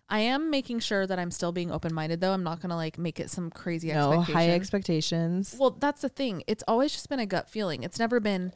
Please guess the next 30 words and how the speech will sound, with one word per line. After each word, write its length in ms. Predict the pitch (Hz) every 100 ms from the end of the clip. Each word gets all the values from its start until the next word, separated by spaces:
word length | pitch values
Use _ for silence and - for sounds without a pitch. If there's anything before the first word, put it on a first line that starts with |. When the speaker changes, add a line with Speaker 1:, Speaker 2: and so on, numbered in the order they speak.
| -
Speaker 2:
Right. 240 | 175 - 240
Speaker 1:
"I 140 | 285
will 160 | 226 180
be 180 | 208
here 280 | 196 254 220
in 160 | 151 185
my 160 | 185
life." 280 | 190 175 104
Speaker 2:
Yeah. 220 | 170 - 196
Speaker 1:
'Cause, 160 | 294 254
like, 100 | 254
Speaker 2:
It's 80 | -
just, 220 | 180 170 165
like, 180 | 160
you've 140 | 160 147
had 460 | - 160 151 160 254
Speaker 1:
I'm 60 |
just 160 | 311 392
excited 340 | - 370 440 466
to 80 | 453 554
be 60 |
twenty-eight. 540 | 554 508 554 640 - - 196
I'm 80 |
Speaker 2:
Yep. 40 | 285
Speaker 1:
excited 320 | - 311 320
to 60 | 285
be, 140 | 294
like, 140 | 294 285 _ -
that 160 | 202 -
old. 260 | 120 85